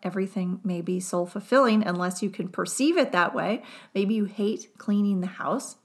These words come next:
That's cool. You could hire someone, right? What else is possible? But not doing enough of the things that light you up, because you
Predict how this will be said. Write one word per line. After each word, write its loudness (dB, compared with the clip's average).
That's 2
cool. 2
You 4
could 0
hire 4
someone, -2
right? 4
What 4
else 2
is 2
possible? 0
But 2
not 2
doing 4
enough -2
of -8
the -8
things -4
that -2
light -4
you -8
up, -2
because 0
you 0